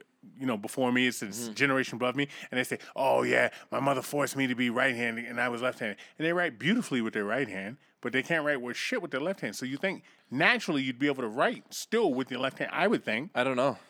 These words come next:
Speaker 2: I, if you've never done that, though, I don't see why you would.
Speaker 1: You don't see
Speaker 2: Like,
Speaker 1: why?
Speaker 2: I don't see why you'd be able to, like,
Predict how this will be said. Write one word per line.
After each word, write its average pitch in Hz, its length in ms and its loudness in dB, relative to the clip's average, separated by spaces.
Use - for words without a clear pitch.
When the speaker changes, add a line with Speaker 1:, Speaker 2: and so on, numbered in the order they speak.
Speaker 2:
I, 160 100 4
if 151 280 0
you've 127 180 -2
never 135 280 2
done 135 300 2
that, 85 280 -4
though, 101 300 -4
I 101 80 -8
don't 95 180 -6
see - 140 -10
why 85 100 -10
you 69 160 -12
would. 101 440 -8
Speaker 1:
You 156 80 4
don't 165 80 8
see 143 100 6
Speaker 2:
Like, 147 160 4
Speaker 1:
why? - 80 -14
Speaker 2:
I - 20 6
don't 156 140 4
see 151 120 0
why 123 100 4
you'd 110 180 2
be 101 100 2
able 101 120 2
to, 104 120 -2
like, 147 180 0